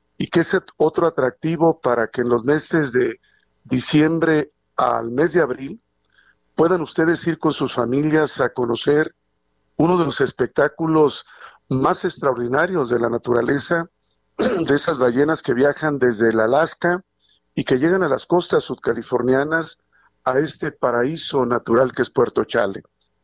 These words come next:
La agenda ambiental de La Paz es hoy una de las cosas de las que más nos sentimos orgullosos, porque también tenemos zonas de manglares Ramsar y decidimos cuidar nuestros manglares para que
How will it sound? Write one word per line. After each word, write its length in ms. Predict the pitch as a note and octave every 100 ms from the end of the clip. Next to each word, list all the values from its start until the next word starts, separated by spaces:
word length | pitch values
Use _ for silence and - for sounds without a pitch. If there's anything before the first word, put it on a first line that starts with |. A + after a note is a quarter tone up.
| _ -
La 160 | C3
agenda 300 | B2+ - G3+
ambiental 460 | G3 D3 B2 C#3+ D3+
de 100 | D3
La 140 | A2+
Paz 420 | C3+ C#3 D#3 - _ _ _ _ _ _
es 220 | D3+ -
hoy 300 | D#3 E3 F3 -
una 260 | - D3 D#3
de 100 | C#3
las 160 | B2 -
cosas 500 | D3 - D#3+ C#3 - _
de 200 | - B2
las 220 | A#2+ -
que 120 | C3
más 200 | B2 F3
nos 160 | F#3+ D3+
sentimos 520 | A#2+ - C#3 C#3+ -
orgullosos, 760 | B2 A2+ A2+ B2+ - D#3 - - _ _ _ - - _
porque 300 | - C3+ C3+
también 360 | - C3+ D#3+ F#3
tenemos 480 | F3+ D#3 E3 E3+ -
zonas 380 | D3+ D#3+ D#3
de 80 | B2+
manglares 640 | A#2 A#2+ A#2 C3+ D3 C3+
Ramsar 580 | A#2+ B2 - D#3 D3+ B2 _ _ _ _ _ _ _ _
y 100 | -
decidimos 800 | C3+ C3 D3 C#3 F3 F3+ F3+ - - _ _
cuidar 400 | C3+ B2+ D3 E3+
nuestros 380 | E3 - C3 A2+
manglares 680 | A#2 A2+ B2+ D3 E3 - - _ _ _ _ _ -
para 280 | B2+ B2+ B2
que 320 | - B2